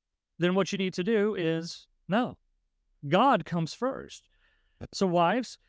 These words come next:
your submission to your husbands is as long as he is not asking you to sin.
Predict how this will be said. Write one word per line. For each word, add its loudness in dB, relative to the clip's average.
your 2
submission 2
to -2
your 4
husbands -2
is 0
as 0
long 2
as -2
he 0
is 0
not 2
asking -2
you -2
to -8
sin. -8